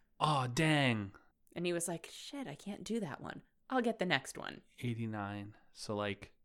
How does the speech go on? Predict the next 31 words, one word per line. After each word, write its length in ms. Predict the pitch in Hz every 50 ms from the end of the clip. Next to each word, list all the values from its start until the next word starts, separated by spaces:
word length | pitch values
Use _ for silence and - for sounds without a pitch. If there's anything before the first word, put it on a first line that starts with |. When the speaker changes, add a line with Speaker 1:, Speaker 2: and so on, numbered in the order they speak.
| - _ - _ -
Speaker 2:
Well, 100 | - 196
Speaker 1:
they 40 | 226 254
Speaker 2:
no, 80 | 320 311
and 80 | 233
then 120 | 214 214 226
when 100 | 240 240
they 80 | 226 226
couldn't 200 | - 247 240 233
get 120 | 240 -
Tom 200 | - 226 220 220
Hanks, 200 | 208 226 247 240 -
they 100 | - 185
didn't 180 | 185 190 190
make 160 | 185 185 180 -
the 60 | 185
movie. 320 | 185 190 190 190 165 160 - - - - - 131
Speaker 1:
Oh, 120 | 139 131
no. 440 | 127 135 151 156 151 135 120 107 -
Speaker 2:
It 40 | -
was 120 | 214 214 214
the 100 | 196 202
perfect 440 | - - - 208 208 208 190 - -
time 180 | 175 156 147
travel 280 | 143 - 151 143 139 139
movie, 260 | 143 143 139 139 143 143
and 100 | 147 160
they 60 | 160
didn't 160 | 170 180 190
make 180 | 196 214 226 -
it 100 | - 139
'cause 260 | - 175 156 151 -